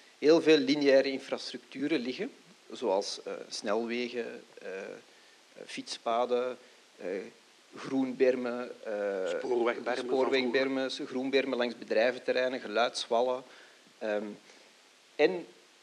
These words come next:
Speaker 1: dat mocht je al die lineaire infrastructuren die je hier rood ziet aangeduid eigenlijk op, op de kaart, mocht je die allemaal met elkaar kunnen verbinden en een zeewerende functie kunnen krijgen, eh, kunnen geven,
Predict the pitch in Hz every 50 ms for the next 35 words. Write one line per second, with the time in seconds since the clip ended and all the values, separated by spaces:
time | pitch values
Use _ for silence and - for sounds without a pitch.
0 | - - - 131 131 127 - - - 151 135 135 165 180 - - - 160 131 120
1 | - 127 151 160 151 147 143 135 135 131 131 135 135 131 131 131 117 - - 135
2 | - - - 120 - - - 139 139 135 120 120 107 - - 120 117 120 123 117
3 | 120 127 131 123 123 - - 113 110 127 131 127 123 - - 123 120 117 117 120
4 | 117 - 110 113 110 110 - - 117 110 110 113 113 - - 101 - - - -
5 | - 107 110 - - 123 127 170 - - - - - - - - - - 123 120
6 | - - 131 120 120 120 110 185 170 170 165 160 143 123 135 120 - - 139 139
7 | 139 - - 135 131 117 117 113 - - 139 131 135 120 113 110 110 - - -
8 | - - _ _ - - 151 156 139 120 - - - - 139 135 127 135 135 139
9 | 131 127 131 120 120 117 110 101 - - - - - - - - 131 120 98 -
10 | - 101 95 113 139 - 202 254 320 - - 151 139 - - - - - - -
11 | 123 139 160 - - 262 277